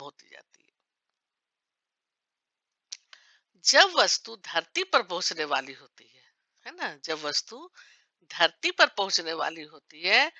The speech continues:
तो वहां पर क्या हो जाएगा? Height जो था, जहां से वो गिराया गया था और जहां पर वो गिरा, है ना, पृथ्वी पर आके गिरा, धरती पर आके गिरा, तो क्या हो जाएगा? ज़ीरो हो जाएगा। उसका height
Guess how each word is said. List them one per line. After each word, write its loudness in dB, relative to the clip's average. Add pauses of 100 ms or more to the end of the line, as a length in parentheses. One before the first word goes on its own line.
(360)
तो -12
वहां 4
पर -4
क्या 8
हो -4
जाएगा? 4 (600)
Height 8
जो -12
था, -2
जहां 0
से -14
वो -14
गिराया -2
गया -4
था -12 (600)
और 4
जहां 0
पर -10
वो -6
गिरा, 4 (720)
है -4 (100)
ना, -4
पृथ्वी -14
पर 2
आके 8
गिरा, 0
धरती -12
पर -10
आके -12
गिरा, 2 (520)
तो -14
क्या 4
हो 0
जाएगा? 4
ज़ीरो -2
हो -4
जाएगा। -6 (1120)
उसका 0
height 8